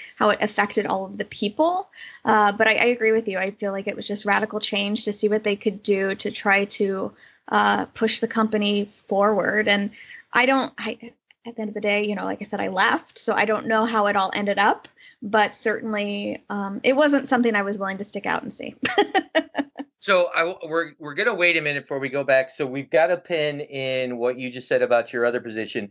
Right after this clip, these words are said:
Speaker 2: We are an H R podcast, so we're presenting solutions as well as just t-, discuss-,
Speaker 1: Yes.
Speaker 2: discussing topics. So the, if these top three reasons are accurate, at least
Speaker 1: Mm-hmm.
Speaker 2: let's just use these three reasons. Let's address them. So if the number one reason by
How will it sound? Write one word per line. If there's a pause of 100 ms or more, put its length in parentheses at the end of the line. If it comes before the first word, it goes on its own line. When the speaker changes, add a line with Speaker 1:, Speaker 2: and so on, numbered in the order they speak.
Speaker 2:
We
are
an
H
R
podcast,
so
we're
presenting
solutions
as
well
as
just
t-,
discuss-,
Speaker 1:
Yes.
Speaker 2:
discussing
topics. (340)
So (120)
the,
if
these
top
three
reasons
are
accurate,
at
least
Speaker 1:
Mm-hmm.
Speaker 2:
let's
just
use
these
three
reasons. (340)
Let's
address
them.
So
if
the
number
one
reason
by